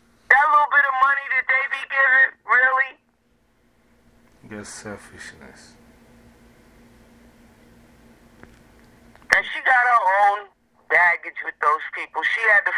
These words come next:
Speaker 1: fight hard to esta-, reestablish a relationship with them because she was like the dummy of the whole group. They used to hold portrait and tease her and all kinds of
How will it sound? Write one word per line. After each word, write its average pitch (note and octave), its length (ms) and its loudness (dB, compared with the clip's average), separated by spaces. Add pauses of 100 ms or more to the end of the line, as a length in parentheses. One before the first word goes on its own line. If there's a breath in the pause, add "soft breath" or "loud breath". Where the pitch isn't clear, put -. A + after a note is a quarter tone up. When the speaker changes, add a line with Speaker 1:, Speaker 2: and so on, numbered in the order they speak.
Speaker 1:
fight F#3 260 2
hard D#3 420 2 (680 loud breath)
to - 100 2
esta-, E3+ 560 0
reestablish E3+ 880 -2
a D3 80 -2
relationship D#3+ 880 -4
with D3+ 220 -4
them D#3 220 0
because E3+ 260 -6
she - 240 -8
was - 220 0
like G#3 340 2 (720 loud breath)
the - 80 2 (160)
dummy B3+ 380 2 (100)
of G3 140 -2
the G#3+ 80 2
whole B3 420 4
group. D4+ 320 2
They A#3 140 0 (100)
used - 160 0
to A3+ 80 2
hold B3+ 240 2
portrait B3+ 680 0 (580 loud breath)
and - 80 -2
tease C4 480 -2
her A#3+ 200 4 (120)
and G3 80 2
all G#3+ 240 2
kinds B3 320 2
of - 120 -12